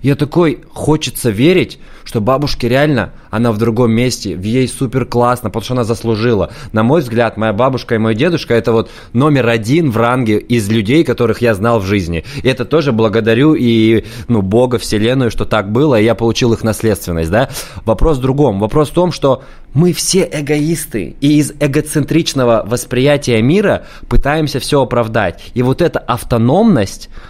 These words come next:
она определяется из того, что ты вот для себя ты это хочешь сделать,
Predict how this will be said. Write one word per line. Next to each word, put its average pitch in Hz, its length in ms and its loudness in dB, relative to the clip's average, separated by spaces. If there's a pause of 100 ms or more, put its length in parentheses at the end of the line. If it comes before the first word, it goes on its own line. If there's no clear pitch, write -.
(160)
она 151 360 2 (120)
определяется 135 920 0
из - 260 -4
того, 160 420 2 (380)
что 160 560 2
ты 160 380 2
вот 135 280 -2 (920)
для 143 200 0
себя 165 380 0
ты 208 100 0
это 151 180 0
хочешь 123 360 -2
сделать, 98 420 0